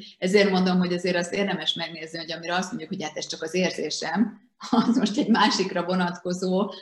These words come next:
minősítés, vagy valóban egy érzés. Az illető azt mondja, hogy bennem feszültség keletkezik, amikor hallgatlak.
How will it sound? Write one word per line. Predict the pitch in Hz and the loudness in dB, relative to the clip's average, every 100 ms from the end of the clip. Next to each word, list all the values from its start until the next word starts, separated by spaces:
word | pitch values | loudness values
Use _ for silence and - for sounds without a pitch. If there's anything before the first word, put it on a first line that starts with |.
| - | -4
minősítés, | 196 202 190 190 170 180 180 185 208 - - - | 2 4 4 2 -2 -2 0 2 0 -4 -16 -2
vagy | 180 185 | 0 2
valóban | 220 175 160 | 2 2 0
egy | 165 165 | -4 -2
érzés. | 170 - - | -2 -2 -6
Az | 156 208 | -4 0
illető | 208 175 175 | 0 0 -2
azt | 185 | -2
mondja, | 180 170 | -4 -4
hogy | 165 - _ _ _ | -8 -10 _ _ _
bennem | 175 190 196 185 | -2 0 2 0
feszültség | 196 180 - 156 156 151 147 | 0 -4 -4 -6 -6 -8 -6
keletkezik, | 151 151 147 143 143 - - - | -6 -8 -10 -12 -12 -12 -12 -10
amikor | 165 160 160 160 | -10 -8 -8 -8
hallgatlak. | - 147 151 - - - - - | -8 -8 -8 -12 -10 -10 -10 -14